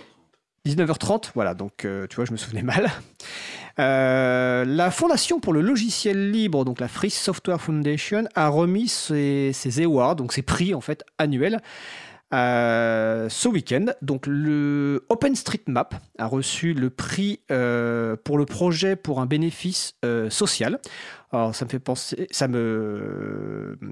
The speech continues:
OpenStreetMap, nous recevrons justement des gens d'OpenStreetMap, euh, donc sans doute courant avril ou peut-être mai, donc pour présenter ce projet magnifique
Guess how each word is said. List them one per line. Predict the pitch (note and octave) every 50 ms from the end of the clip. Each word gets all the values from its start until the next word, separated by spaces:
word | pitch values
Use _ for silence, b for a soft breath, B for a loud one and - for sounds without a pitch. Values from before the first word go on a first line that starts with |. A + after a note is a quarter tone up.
| G#2 A2+ A#2 A#2 A2+ - -
OpenStreetMap, | C#3 C#3 D#3 - - F3+ - - G3 E3+
nous | C#3+ B2+
recevrons | C3+ F3 - - F#3+ E3+ F#3+ G#3 F#3
justement | D3 C#3+ C#3+ C3 - D#3 E3 D#3+
des | C#3 A#2+
gens | A#2+ E3 F#3
d'OpenStreetMap, | E3+ D3 D#3+ D3 C3+ - - D#3+ D3+ - D#3+ D#3 E3 E3 D#3+ - -
euh, | A#2+ A#2
donc | A#2 B2+ B2 -
sans | - - E3+
doute | D#3+ A3 -
courant | - - F#3 D#3 D#3 D#3+
avril | D#3+ D3+ C#3 E3 G3 D#3+
ou | C#3
peut-être | - G3+ G3+ - E3+ -
mai, | B2+ A#2+ C#3 F#3
donc | E3 C#3 C3 C3
pour | - A#2
présenter | - C3+ B2+ C#3+ C#3+ F3+
ce | E3 -
projet | - - - B2+ A#2+ A#2 D3 C3+
magnifique | A#2+ C3+ F#3 G3 F#3 F3+ - - - - - - -